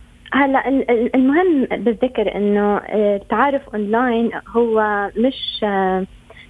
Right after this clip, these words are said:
مش بحد ذاته هو النهاية للعلاقة، العلاقة بدايتها أونلاين، ولازم، آه، تتطور و-، و-، والأشخاص،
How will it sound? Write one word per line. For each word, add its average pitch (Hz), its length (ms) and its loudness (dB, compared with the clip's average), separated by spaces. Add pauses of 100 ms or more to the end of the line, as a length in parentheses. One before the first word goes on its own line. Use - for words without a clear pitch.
مش 254 140 2
بحد 240 320 -2
ذاته 240 260 0
هو 220 160 2
النهاية 214 440 2
للعلاقة، 175 560 -6
العلاقة 202 360 0 (100)
بدايتها 208 520 -2
أونلاين، 180 520 0 (540)
ولازم، 247 560 2 (160)
آه، 202 180 0
تتطور 196 800 0
و-، 185 340 -2
و-، 180 460 0
والأشخاص، 208 600 0